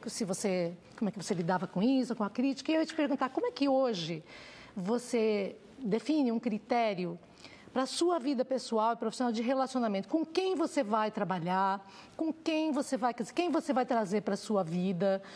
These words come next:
porque é evidente que a gente vê que tem uma onda de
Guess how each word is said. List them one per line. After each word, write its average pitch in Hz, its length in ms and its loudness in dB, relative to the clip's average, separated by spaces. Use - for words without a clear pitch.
porque 294 280 0
é 294 400 2
evidente 262 480 0
que - 80 -4
a 262 40 4
gente 254 240 0
vê 247 160 0
que 254 80 -18
tem 262 200 2
uma 262 180 2
onda 247 480 2
de 185 260 -2